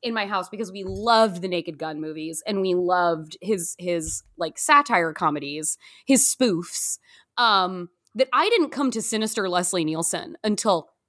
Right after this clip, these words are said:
much later in my life. Like, I didn't realize Leslie Nielsen ever played bad guys, and he's so good at it.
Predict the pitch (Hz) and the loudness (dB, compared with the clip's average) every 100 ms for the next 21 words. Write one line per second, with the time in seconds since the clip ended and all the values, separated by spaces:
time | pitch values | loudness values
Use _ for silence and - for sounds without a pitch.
0 | - 220 240 247 220 180 - 165 151 151 | -8 -2 2 4 4 2 -4 -4 -6 -8
1 | 160 - - - 233 220 311 415 349 202 | -10 -10 -12 -8 -6 2 2 4 4 2
2 | 202 196 165 156 165 - 156 160 165 - | 2 4 4 0 -2 -2 -4 -4 -6 -6
3 | 151 - 147 151 147 - - - - 220 | -10 -10 -10 -6 -6 -4 -6 -6 -4 -2
4 | 226 214 - - 226 190 196 214 147 160 | -2 -2 0 4 4 4 4 2 2 -2